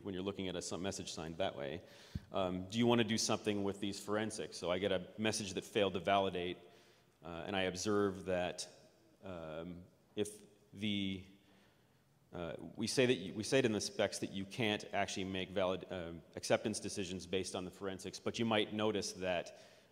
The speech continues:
uh, if, if the somewhere between signing and verifying, the subject was changed in this way. So maybe I'll tell the signer,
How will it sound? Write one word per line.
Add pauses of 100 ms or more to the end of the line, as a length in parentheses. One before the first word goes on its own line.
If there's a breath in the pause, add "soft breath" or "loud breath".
uh,
if, (200)
if
the (460)
somewhere
between
signing
and
verifying,
the
subject
was
changed
in
this
way.
So
maybe
I'll
tell
the
signer,